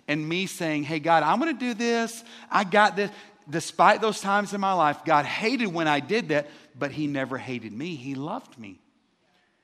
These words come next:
It's unconditional. God's love is also sacrificial. It's sacrificial. Not only is it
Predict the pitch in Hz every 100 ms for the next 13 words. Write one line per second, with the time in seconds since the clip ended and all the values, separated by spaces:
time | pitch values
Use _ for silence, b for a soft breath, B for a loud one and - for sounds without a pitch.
0 | _ 131 - 135 139 160 147 175 - 131
1 | 107 B - 175 180 190 185 156 196 240
2 | 170 - 160 147 180 - 220 220 147 -
3 | - _ _ _ _ _ _ _ _ _
4 | _ - 147 - 170 156 175 151 202 -
5 | 143 180 240 247 220 202 175